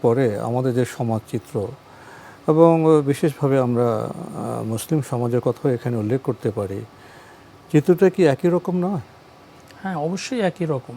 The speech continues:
Speaker 2: যদি আমরা যদি দেখি, যদি ছোট্ট একটা উদাহরণ দিই, যেমন বর্তমান আমাদের সমাজের মধ্যে সুদ জিনিসটি অনেক বিস্তার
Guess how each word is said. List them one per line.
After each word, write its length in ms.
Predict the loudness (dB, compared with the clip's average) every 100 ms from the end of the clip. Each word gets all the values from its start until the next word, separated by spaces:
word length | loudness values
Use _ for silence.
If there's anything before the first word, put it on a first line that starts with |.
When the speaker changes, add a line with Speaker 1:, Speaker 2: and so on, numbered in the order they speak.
| -8
Speaker 2:
যদি 320 | -4 -2 -4 -6 -20 -20 -8
আমরা 240 | -2 2 2
যদি 200 | 2 2
দেখি, 340 | 2 2 0
যদি 180 | -2 -2
ছোট্ট 300 | -4 -4 -2
একটা 220 | -2 2
উদাহরণ 500 | 2 4 4 4 2
দিই, 160 | 0 -2 -8 -20 -20 -12 -2
যেমন 180 | 0 4
বর্তমান 520 | 4 4 0 0 0
আমাদের 340 | 0 0 0
সমাজের 500 | -2 0 2 2 2
মধ্যে 220 | 2 0
সুদ 380 | -4 -4 -2 0
জিনিসটি 360 | -2 -4 -2 -2
অনেক 300 | 0 0 0
বিস্তার 320 | -2 2